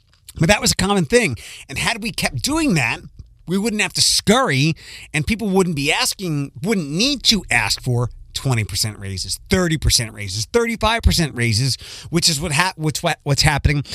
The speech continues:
with the auto workers right now. And yeah, they, they've missed out on all those increases over the years. So you ask for it in one lump sum. And I am personally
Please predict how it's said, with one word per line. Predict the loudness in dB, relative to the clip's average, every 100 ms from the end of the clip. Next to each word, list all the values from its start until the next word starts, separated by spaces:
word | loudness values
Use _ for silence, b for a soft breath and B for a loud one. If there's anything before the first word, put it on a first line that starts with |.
| B B
with | 0
the | 2
auto | 2 -2
workers | -4 -6 -10 -14 -14 -14
right | -12 -12 -10
now. | -12 -12 -14 -8
And | -6 -8 -6
yeah, | -4 -2 -2
they, | -4 -4
they've | -6 -2
missed | -2 -2 0
out | 0
on | 0 -4 -4
all | -4 0
those | 0 0
increases | -2 0 0 2
over | 2 2 2
the | 0
years. | 2 0 2 -2 -4 -4 -6 b b b -12
So | -6
you | -2 0
ask | 0 -2
for | -4
it | -4
in | 0 2
one | 2 0
lump | 0 0
sum. | -2 -2 -2 -8 -16 _ -20 -6
And | -2 -2 -4 -2
I | 0 2
am | 2 0 0 -2 B B B B B B B
personally | 0 2 2 -2 -2 -2 -2 -2 -6